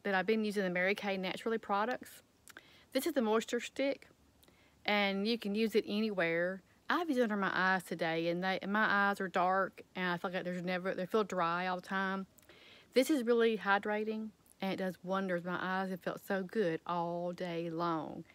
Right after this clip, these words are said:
And I'm kinda cautious about using retinol on my eyes. This hasn't got retinol in it. So I'm really, really pleased with this. There's a whole line. There's an exfoliator and a moisturizer and stuff. Really good line of products. Mary Kay Naturally.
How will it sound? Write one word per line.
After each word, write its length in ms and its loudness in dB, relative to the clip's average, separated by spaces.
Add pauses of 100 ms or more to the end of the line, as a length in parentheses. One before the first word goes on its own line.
(520)
And 200 2
I'm 260 6
kinda 240 0
cautious 640 0
about 300 0
using 320 -4
retinol 760 0
on 180 -2
my 180 -2
eyes. 380 0
This 160 -4
hasn't 480 -2
got 200 -2
retinol 520 -2
in 220 -2
it. 200 -6 (360)
So 120 -2
I'm 240 2
really, 260 8
really 200 4
pleased 420 0
with 140 -6
this. 300 -6 (480)
There's 160 4
a 60 4
whole 260 2
line. 320 4
There's 180 0
an 80 -4
exfoliator 800 2 (720)
and 200 0
a 40 0
moisturizer 880 2
and 140 -6
stuff. 360 -2
Really 220 4
good 200 -2
line 240 0
of 100 -6
products. 460 -4
Mary 180 0
Kay 220 -4
Naturally. 600 -6